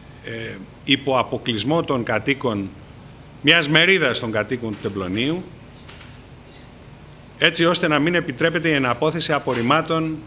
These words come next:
στα κύτταρα. Όλο αυτό το διάστημα, για να μην, ε, δημιουργηθεί ασφυξία στο νησί, χρησιμοποιούσαμε σαν, ε, προσωρινό χώρο εναπόθεση το χώρο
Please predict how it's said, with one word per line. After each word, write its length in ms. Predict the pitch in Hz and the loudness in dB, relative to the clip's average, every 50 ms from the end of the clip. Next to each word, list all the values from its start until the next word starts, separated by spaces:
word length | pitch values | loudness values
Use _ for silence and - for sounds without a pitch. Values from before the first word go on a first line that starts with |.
| - - - | -18 -16 -12
στα 180 | - - 131 | -6 -2 -2
κύτταρα. 460 | 127 - 143 147 - - 85 - - - - - - - - - - - - - - - - - - - - - - - - - - - - - - - - | -2 0 0 0 0 -2 -8 -8 -10 -16 -18 -20 -20 -20 -20 -20 -20 -20 -20 -20 -20 -20 -20 -20 -20 -20 -20 -20 -20 -20 -20 -20 -20 -20 -20 -20 -20 -10 -4
Όλο 220 | - 135 160 185 | 0 2 2 2
αυτό 200 | 185 190 - 202 | 2 0 0 0
το 80 | 175 190 | 2 2
διάστημα, 520 | 170 147 151 156 160 156 - 165 156 151 | 4 6 6 4 4 2 0 0 2 2
για 180 | 143 120 120 117 | 2 4 2 2
να 120 | 113 110 | 2 2
μην, 360 | 117 131 151 165 165 160 156 147 | 2 2 2 2 2 2 2 2
ε, 420 | 135 127 120 117 110 101 101 98 98 - - - - | 2 0 0 0 0 -2 -4 -6 -8 -12 -16 -18 -16
δημιουργηθεί 1080 | - 113 104 120 117 113 117 113 110 107 107 101 - - 143 143 135 127 113 104 101 - - - - - - - - - - - - - - - - - - - - - - - - - - - - - - - - - - - | -10 -6 -2 -2 0 0 -2 -2 -2 -2 -4 -4 -2 0 2 2 2 2 0 -2 -4 -6 -12 -18 -20 -20 -20 -20 -20 -20 -20 -20 -20 -20 -20 -20 -20 -20 -20 -20 -20 -20 -20 -20 -20 -20 -20 -20 -20 -20 -20 -20 -20 -20 -14 -6
ασφυξία 840 | - 110 120 - - - 117 - - - 156 156 147 131 107 98 90 - - - - - - - - - - - - - - - - - - | -2 0 0 0 0 -2 -2 2 2 4 6 6 6 6 4 2 -2 -6 -10 -16 -18 -18 -20 -20 -20 -20 -20 -20 -20 -20 -20 -20 -20 -16 -12
στο 200 | - - 117 107 | -6 -4 -2 -2
νησί, 460 | 107 101 - - 156 170 190 190 185 - - - - - - - - - - - - - - - - - - - - - | -2 -2 -2 0 0 0 -2 -2 -4 -8 -14 -20 -20 -20 -20 -20 -20 -20 -20 -20 -20 -20 -20 -20 -20 -20 -20 -20 -18 -12
χρησιμοποιούσαμε 840 | - - 131 131 - - 135 120 120 143 185 185 - 185 170 165 165 | -4 -2 0 0 0 0 -2 -2 0 0 2 2 2 2 2 2 2
σαν, 400 | 151 - 175 170 170 165 160 156 | 2 2 4 4 4 4 4 2
ε, 140 | 151 139 131 | 2 2 2
προσωρινό 680 | 123 - 131 123 - - 127 120 120 120 135 160 175 | 0 0 -2 -2 0 0 0 2 2 2 2 0 0
χώρο 280 | 165 - 156 156 160 156 | 0 0 2 2 2 2
εναπόθεση 600 | 143 131 120 117 - - 156 151 160 151 - - | 2 0 -2 -2 -2 -4 -4 -2 -2 -2 -2 -2
το 80 | 139 | -2
χώρο 460 | 120 - - 156 160 156 156 147 - | -4 -2 0 2 2 2 2 0 -2